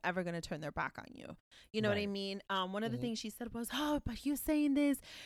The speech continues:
Speaker 1: you're kind of anticipating that we're gonna get a divorce." Sis,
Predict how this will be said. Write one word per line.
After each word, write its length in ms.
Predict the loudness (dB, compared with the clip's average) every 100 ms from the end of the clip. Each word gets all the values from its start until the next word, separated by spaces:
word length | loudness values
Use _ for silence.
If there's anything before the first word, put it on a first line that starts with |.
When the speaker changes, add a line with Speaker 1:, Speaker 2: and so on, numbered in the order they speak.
| 6
Speaker 1:
you're 160 | 6
kind 240 | 6 4 2
of 120 | 2 2
anticipating 600 | -2 0 -2 2 4 6
that 100 | 4
we're 80 | 4
gonna 160 | 6
get 100 | 6
a 60 | 4
divorce." 400 | 6 8 8 8
Sis, 500 | 2 4 4 2 -2